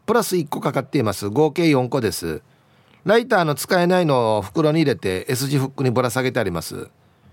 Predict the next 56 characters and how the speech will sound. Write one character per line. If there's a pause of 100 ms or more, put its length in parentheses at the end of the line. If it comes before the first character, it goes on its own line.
(1400)
な
ん
で
か
な。 (500)
使 (240)
え
な
い
の
な
ん
で
取
っ
て
あ
る
の？ (420)
あ、 (1120)
簡
単
に
捨
て
ら
れ
な
い
っ
て
こ
と
か。
ま
と
め
て
か
ら
じ
ゃ
な
い
と
捨
て
ら
れ
な
い
っ
て
こ
と
か。